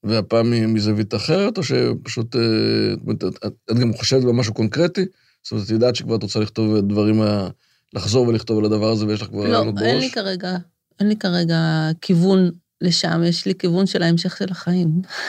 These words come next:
Speaker 2: <laughs> שבהם אני הגיבורה הראשית. <laughs>
Speaker 1: אה, בימים ל-, למחיקה, ה-, <laughs> ההקדשה שהיא מאוד נחמדה,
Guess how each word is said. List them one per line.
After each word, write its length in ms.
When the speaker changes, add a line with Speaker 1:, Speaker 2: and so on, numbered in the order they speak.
Speaker 2:
<laughs> 500
שבהם 440
אני 300
הגיבורה 560
הראשית. 500
<laughs> 40
Speaker 1:
אה, 580
בימים 500
ל-, 340
למחיקה, 760
ה-, 420
<laughs> 300
ההקדשה 580
שהיא 160
מאוד 180
נחמדה, 500